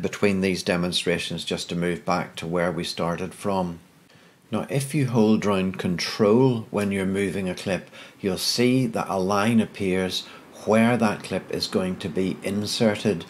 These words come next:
So by holding down Control, you've moved to insert mode rather than overwrite mode. So if I drop the clip here, you'll see that it has been inserted in the middle of that second purple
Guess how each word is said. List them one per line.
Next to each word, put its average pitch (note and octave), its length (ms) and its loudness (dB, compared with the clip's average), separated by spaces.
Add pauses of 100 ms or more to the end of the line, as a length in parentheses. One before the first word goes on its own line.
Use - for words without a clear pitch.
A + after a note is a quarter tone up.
(240)
So F#2+ 300 2
by F#2 220 0
holding B2+ 400 4
down G2 260 0
Control, F#2 480 0
you've F#2 260 0
moved G2+ 440 0
to - 120 -6 (140)
insert B2 580 4
mode F2+ 420 0 (280)
rather G2 500 0
than F2+ 420 -2 (300)
overwrite G#2 640 2
mode. F#2+ 400 0 (260)
So F#2+ 360 2
if - 280 -2
I F2+ 240 -2 (240)
drop C#3 280 4
the A2 100 0
clip - 300 -2
here, G2+ 260 0
you'll F#2 180 -2
see G2 300 -2
that F#2 200 0
it C#2 300 -6
has F2+ 240 -6
been F#2 380 -4
inserted G2+ 920 0
in F#2+ 160 -2
the F2+ 80 0
middle G2+ 500 2
of F#2 120 -2
that E2+ 240 -2
second F2+ 600 -4 (380)
purple F#2+ 460 -2